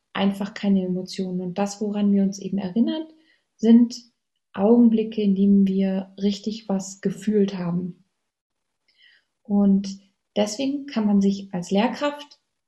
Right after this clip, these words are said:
überlegen, wie schaffe ich, dass, äh, die Kinder, die SchülerInnen hier was fühlen, was, was richtig, was ihnen sozusagen nahe geht.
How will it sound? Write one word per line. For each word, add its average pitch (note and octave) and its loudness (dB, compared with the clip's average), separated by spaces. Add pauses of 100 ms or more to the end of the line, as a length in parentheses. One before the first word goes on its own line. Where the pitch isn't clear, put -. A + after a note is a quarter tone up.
(140)
überlegen, G#3+ 0 (580)
wie A#3 0
schaffe B3 -4
ich, - -6 (320)
dass, - -8 (120)
äh, G#3 -6
die G3+ -8
Kinder, A#3 2 (560)
die F#3+ -6
SchülerInnen A3 0 (280)
hier G#3 -2
was - -4
fühlen, F#3+ -2
was, - -10
was G3 -6
richtig, A3+ -6
was G3 -6
ihnen G3 2
sozusagen G3 -2
nahe G3+ 0
geht. - -10